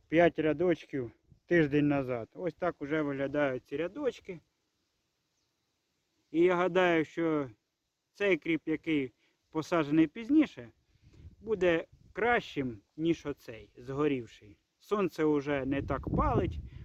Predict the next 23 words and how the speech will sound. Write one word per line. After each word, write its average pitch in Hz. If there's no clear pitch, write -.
поливаю 165
я 143
також 135
уже 127
двічі-тричі. 151
І 185
ось 151
так 165
виглядають 135
гарненько 123
рядочки 180
нового 147
кропу. 131
Поки 254
я 220
його 190
не 190
рухаю, 233
поливаю, 196
який 190
буде, 175
такий 180
буде. 202